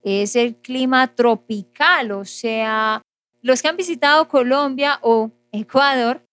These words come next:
eh, o incluso, bueno, yo creo también tal vez Bolivia, algunas partes de Bolivia,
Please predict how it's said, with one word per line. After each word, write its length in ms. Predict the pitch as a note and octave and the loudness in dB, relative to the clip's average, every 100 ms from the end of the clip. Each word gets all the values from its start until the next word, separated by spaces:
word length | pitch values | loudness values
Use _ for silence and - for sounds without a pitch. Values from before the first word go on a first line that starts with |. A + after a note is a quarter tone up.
| _ _ _ _ _ | _ _ _ _ _
eh, 120 | G#3+ - | -8 -2
o 180 | G#3 | 0
incluso, 680 | G3 F#3+ G#3+ G#3+ A#3+ G#3 G3 F#3+ _ _ | 0 -2 -4 0 2 0 -2 -12 _ _
bueno, 240 | A3+ A#3 G#3+ | 0 0 2
yo 120 | G3 | 0
creo 200 | G#3+ A#3 | 0 0
también 420 | A#3 G3+ G#3 A3+ | 0 -4 -4 -4
tal 220 | - A#3 | -4 -2
vez 360 | A3+ A#3 - - | 0 -2 -4 -8
Bolivia, 560 | F#3+ G#3+ G#3 C4 C4 A#3 | -4 -4 -2 -6 -2 -2
algunas 340 | G#3 A3 A#3 | -2 -4 -4
partes 320 | - B3 A#3+ A#3+ | -2 -2 -2 -4
de 80 | |
Bolivia, 460 | A#3+ A3+ A3+ A#3 | -2 -2 -4 -6